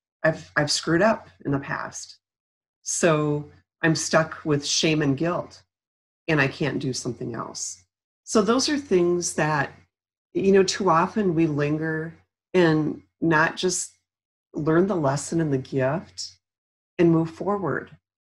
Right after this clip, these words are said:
And the present moment is so powerful. Too often people are stuck living in the past, or they're worrying about the future.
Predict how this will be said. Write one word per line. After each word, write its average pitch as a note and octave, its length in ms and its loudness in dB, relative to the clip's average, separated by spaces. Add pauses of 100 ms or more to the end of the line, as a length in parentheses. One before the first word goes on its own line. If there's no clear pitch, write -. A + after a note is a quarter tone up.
(160)
And E3+ 480 4 (260)
the F#3 80 2
present A#3+ 420 -2
moment E3+ 680 0
is D#3 200 -2
so F3+ 160 -2
powerful. G3 840 -6
Too - 160 -2
often F#3+ 300 2
people F#3 280 -4
are D#3 60 -4
stuck - 320 -6
living D3 220 -2
in D#3+ 100 -2
the E3 80 -4
past, - 640 -8 (440)
or D#3 80 2
they're D#3 140 4
worrying D3+ 300 0
about D3 200 -2
the D#3 80 -6
future. G3 680 -6